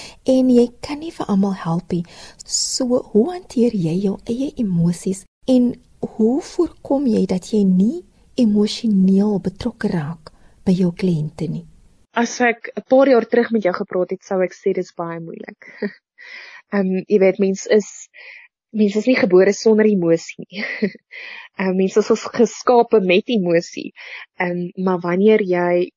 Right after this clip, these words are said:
Speaker 2: jy moet jou emosies beheer. Ek sê nie jy moet 'n robot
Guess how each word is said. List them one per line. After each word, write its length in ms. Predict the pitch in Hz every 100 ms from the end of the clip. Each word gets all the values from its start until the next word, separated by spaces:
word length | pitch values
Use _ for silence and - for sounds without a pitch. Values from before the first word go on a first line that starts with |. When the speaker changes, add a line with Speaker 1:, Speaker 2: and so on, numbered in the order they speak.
| _
Speaker 2:
jy 200 | 190 185
moet 400 | 180 190 - - - _ _
jou 100 | 208
emosies 560 | 196 190 175 180 214 -
beheer. 380 | 196 180 175 160
Ek 140 | - -
sê 120 | 214
nie 120 | 214
jy 60 | 202
moet 80 | 185
'n 120 | 175
robot 360 | 160 165 175